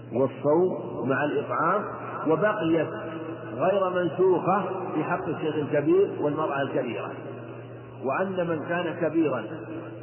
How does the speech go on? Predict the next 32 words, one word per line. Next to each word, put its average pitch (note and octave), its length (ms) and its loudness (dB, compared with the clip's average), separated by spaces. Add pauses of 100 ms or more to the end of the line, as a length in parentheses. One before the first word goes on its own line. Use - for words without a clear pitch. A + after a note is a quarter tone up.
(160)
آه، B2 380 -2 (380)
أو D3 140 4
كان F3 280 0
به D#3+ 380 2
مرض E3+ 280 4
مستمر، D#3 720 0
وهو C#3 320 2
في D#3 60 0
الغالب D#3 400 0
أنه C#3 180 2
لا E3 140 4
يشفى D#3 320 0
منه F#3 260 0 (760)
ولا D#3 220 6
يستطيع E3 380 0
الصوم، F3 380 2 (360)
فإنه D3+ 540 0
يفطر D#3+ 340 -2
ويطعم D3 280 0
عن C3+ 140 -4
كل C#3+ 180 -4
يوم B2 160 -4
مسكين. - 380 -10 (600)
وعند E3+ 220 0
الدارقطني F#3+ 760 2
زيادة، F3+ 440 2 (840)
زيادة D#3 640 2 (360)
أنه D#3 260 0
لا F3 100 4
قضاء D3+ 300 2
عليه، A#2+ 500 0
قال: D#3+ 140 0